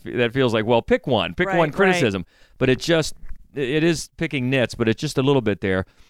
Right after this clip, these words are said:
Speaker 1: in the beginning once they get into it. But then once it leads to, uh, the final finale, it's, it's really, really spectacular.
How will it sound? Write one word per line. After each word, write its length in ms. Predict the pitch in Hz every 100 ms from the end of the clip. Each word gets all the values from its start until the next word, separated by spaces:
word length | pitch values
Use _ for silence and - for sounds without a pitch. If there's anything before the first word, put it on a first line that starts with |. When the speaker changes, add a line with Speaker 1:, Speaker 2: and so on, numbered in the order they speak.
| -
Speaker 1:
in 100 | 104
the 80 | 101
beginning 360 | 98 107 95
once 200 | 90 98
they 100 | -
get 120 | 92 95
into 280 | 95 90 85
it. 100 | -
But 160 | 95
then 220 | 117 113 104 _ _ _ -
once 200 | 135 135
it 60 |
leads 320 | 120 127 104 -
to, 340 | 120 107 101
uh, 300 | 95 90 80
the 140 | 95 98
final 360 | 117 120 110
finale, 600 | - 101 98 104 92 90
it's, 240 | 101 - - -
it's 180 | 107 101
really, 640 | 104 131 151 147 131 123
really 440 | 80 98 113 117 107
spectacular. 840 | - 110 101 - 110 107 95 92